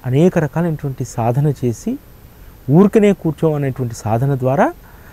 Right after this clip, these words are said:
అనేక రకాలైనటువంటి సిద్ధులను ఆయన పొందారు. కానీ బాబా పెట్టినటువంటి గడువు కంటే ముందే వారు వెళ్ళిపోతారు. వెళ్ళిపోయిన తర్వాత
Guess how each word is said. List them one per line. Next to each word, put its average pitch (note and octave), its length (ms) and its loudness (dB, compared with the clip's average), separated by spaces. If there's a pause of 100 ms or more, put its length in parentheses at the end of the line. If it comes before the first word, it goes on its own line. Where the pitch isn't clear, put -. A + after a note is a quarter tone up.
(200)
అనేక D#3 320 4
రకాలైనటువంటి B2 760 -2 (100)
సిద్ధులను D#3+ 560 0 (560)
ఆయన G#2+ 120 -2
పొందారు. G#2 400 -12 (1700)
కానీ F3 500 4 (680)
బాబా D3+ 260 4
పెట్టినటువంటి C#3+ 560 -2 (100)
గడువు D3 180 4
కంటే D3 280 -2
ముందే B2+ 300 0 (540)
వారు A#2 160 2
వెళ్ళిపోతారు. A2 580 -6 (840)
వెళ్ళిపోయిన G#3 400 4
తర్వాత D#3 420 2